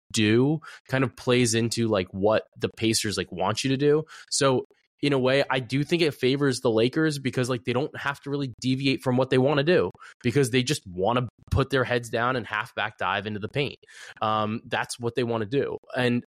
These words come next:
I do think that that's, like, a little bit tougher than for Indiana, because if they do want to, like, change, they're gonna have to, like, change their scheme. They're gonna have to do something a little bit different. I, I just think that there's not gonna be as much three-point volume from the Lakers here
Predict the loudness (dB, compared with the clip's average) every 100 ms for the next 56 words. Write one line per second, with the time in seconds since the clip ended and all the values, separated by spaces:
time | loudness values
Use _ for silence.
0 | -2 -2 0 -4 -2 -4 -2 0 0 0
1 | -2 -4 -4 -2 2 2 2 2 0 _
2 | _ _ _ -6 -4 -2 0 0 0 -2
3 | -2 2 2 2 0 0 2 2 2 2
4 | -2 -6 -18 -8 -2 0 0 2 0 2
5 | 2 4 4 2 0 0 0 0 -2 -2
6 | 0 0 0 0 0 0 0 -2 0 -2
7 | -2 -2 -2 -2 2 4 4 4 2 0
8 | -4 -4 -2 -2 -4 -2 -2 0 -2 -4
9 | -10 -20 -14 -4 -2 -2 -2 0 0 0
10 | -2 -2 -2 -2 -2 0 -2 0 -2 -2
11 | -2 -2 -2 -2 -4 -10 -4 -4 -2 -2
12 | 0 2 2 2 -2 -4 -4 -2 -2 -2
13 | -2 0 0 0 0 0 -2 -2 -2 -2